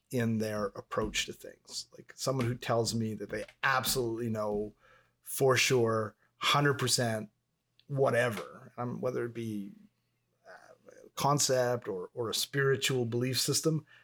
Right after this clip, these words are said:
I really struggle with that because once you start to know about how little we actually understand about reality,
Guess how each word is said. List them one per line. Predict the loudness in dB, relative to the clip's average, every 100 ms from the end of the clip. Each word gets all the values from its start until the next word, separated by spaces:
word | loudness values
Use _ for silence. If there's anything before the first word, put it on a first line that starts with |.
| _ _ _ -14 0
I |
really | 4 8 8
struggle | 4 0 -2 0
with | 0
that | 0 -2 -4 -14 -12
because | -6 -4 -2
once | 2 2 4
you | 2
start | 4 2 2
to | 0 2
know | 4 4 2 0 -6 -18 _ _ _ _ -4
about | -2
how | 0 0 0 -2 -4 _ _ _ _ -20 _
little | -2 2 2 2
we | 0
actually | -2 -6 -6 -6 -8 _ _ _
understand | -4 0 0 -2 -2
about | -2 -4 -4
reality, | -6 -2 2 2 2 -2